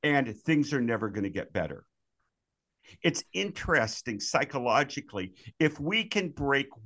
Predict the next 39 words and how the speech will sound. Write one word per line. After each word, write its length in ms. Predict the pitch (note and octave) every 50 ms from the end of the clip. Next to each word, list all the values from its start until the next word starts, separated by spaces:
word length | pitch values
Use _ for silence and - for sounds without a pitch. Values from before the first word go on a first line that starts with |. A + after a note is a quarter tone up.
| A2+ A2+
one 400 | A#2+ B2+ C#3+ D#3 F3 F#3+ G3 F#3
of 240 | - - C#3+ C#3+ C#3+
those 420 | C#3+ C#3 C3 C3+ B2+ - - - - -
three 500 | C#3+ D3 D#3 F3+ G3 F#3+ F#3 F#3 F#3 -
points 420 | - - - C#3 C#3 C#3 C#3 - -
of 180 | - B2 B2 -
the 80 | A2+
triad 600 | G#2+ - - - A2+ A2+ A#2 G#2+ F#2 D2 A#1+ A#1+ - _ _ _ _ _ _ - - - - -
by 160 | C3+ C3+ C3
saying, 1000 | - - - C#3+ C3 B2 A#2 A#2+ A#2+ A#2+ A#2+ A2+ A#2 A#2 A#2 A2+ A2+ A2 G#2+ G#2+ _ _ - - - - _ -
um, 300 | C3 B2+ B2 B2 A#2+ - - _ _ _ -
"I 140 | C#3 D3+ C#3+
do 460 | C#3 G#2+ G2 - - E3 G#3+ A#3 A3
like 300 | G3 F3 C#3 A2+ F#2+ -
who 220 | - - G#2+ F2+ F2
I 100 | F2 E2+
am," 340 | D#2+ D#2+ D#2+ D#2+ D2+ - - _
or 380 | - C3+ C#3 C#3+ C#3+ C#3 C3 - - - - -
"My 160 | C3+ D3 D3+
situation 1400 | - C#3+ - - - A3 A3 A3 - - F#3 E3+ D#3+ E3+ F3 F#3+ F3+ - - - E3 D#3 C#3+ C#3 C3+ C3 - - - - - _
is 300 | - D#3 D#3 D3 C#3+ -
going 380 | - - E3 D#3+ E3 E3+ E3 D#3
to 100 | D3 D3+
be 240 | C3 A#2 D3 C#3+ C3+
redemptive," 1040 | A2+ A#2 A#2+ G#2 F2+ - - - D#3 F3+ F#3 F3+ - - - - G2 F2+ F2 F2 - _ _ _ _ _
or 540 | - G3 G#3 G3+ G3 F3+ E3+ E3 D#3+ C#3+ C#3+ -
"There's 320 | D3 C#3 B2+ B2 B2 -
future." 580 | - - F3+ G3+ G3 F#3+ - - D3+ - - - -
Any 260 | F#3 G#3 A3 A3+ A3+
one 180 | G3+ G3+ G#3 G3+
of 80 | F#3+
those 240 | E3+ F#3+ F3+ E3+ -
threes, 280 | - F3+ F#3 D#3 - - -
we 140 | E3 F#3 G#3
don't 180 | A3 G#3+ G#3+
even 180 | G#3+ G#3 G#3 G3
need 180 | F#3+ F#3+ F3 F#3
to 60 | F#3
fix 380 | - - G3 F#3 F#3+ - -